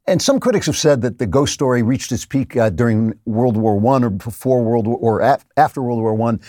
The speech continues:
when this kind of sea of death washed over Europe. Europe was beginning to crumble as a, as a culture, uh, and people got very interested in mediums and spiritualism and contacting the dead. But that's just obviously not true. The great age of the English ghost story started before that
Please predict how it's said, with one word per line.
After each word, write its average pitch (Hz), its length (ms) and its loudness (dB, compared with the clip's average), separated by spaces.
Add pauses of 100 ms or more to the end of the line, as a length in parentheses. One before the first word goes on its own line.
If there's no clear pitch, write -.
(120)
when 117 160 2
this 104 160 0
kind 135 140 0
of - 80 -4
sea - 340 0
of 101 160 0
death 127 340 0 (240)
washed 117 360 0
over 113 260 0
Europe. 135 400 2
Europe 107 300 -2
was 98 100 -6
beginning 101 300 -2
to - 100 -10
crumble 127 500 0
as 107 200 -4
a, - 100 -8
as 92 140 -6
a 90 40 -8
culture, 135 480 -2 (340)
uh, 110 180 4 (100)
and 117 400 0 (260)
people 147 220 0
got 113 140 4
very 143 280 2
interested 123 600 -4
in 104 360 -2
mediums 131 580 2
and 95 120 -2
spiritualism 123 680 0
and 92 120 -2
contacting 123 640 -2
the 98 80 -2
dead. 95 300 -2 (180)
But 123 100 -2
that's - 200 0
just - 340 0
obviously 127 480 0
not 101 160 0
true. 147 200 2
The 107 100 0
great 127 260 0
age 127 260 2
of 110 60 0
the 107 100 0
English 104 240 -2
ghost 113 200 0
story 104 180 -4
started 101 280 0
before 151 380 0
that 120 220 0